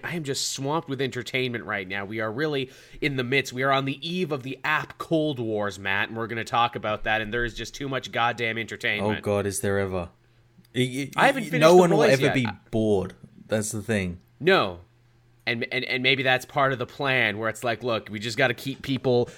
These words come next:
Speaker 1: bogged down in entertainment for as long as possible."
Speaker 2: <laughs>
Speaker 1: And then, you know, step two, profit.
Speaker 2: <laughs>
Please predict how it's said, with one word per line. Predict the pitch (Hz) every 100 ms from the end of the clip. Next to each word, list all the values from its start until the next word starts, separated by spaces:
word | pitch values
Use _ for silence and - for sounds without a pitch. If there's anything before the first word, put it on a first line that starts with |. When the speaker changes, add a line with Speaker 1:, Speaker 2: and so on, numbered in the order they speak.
| 156
Speaker 1:
bogged | 120 131 151 143
down | 156 143 147
in | 139
entertainment | 139 127 123 143 139 120
for | - 120
as | 107
long | 110 120 131
as | 127
possible." | 123 135 131 123 110 101 98 - - 127
Speaker 2:
<laughs> | 113 113 - - _
Speaker 1:
And | - 113
then, | 120 120
you | 113
know, | 113 110
step | - 156 -
two, | - 143
profit. | 113 156 127 110 104 87
Speaker 2:
<laughs> | -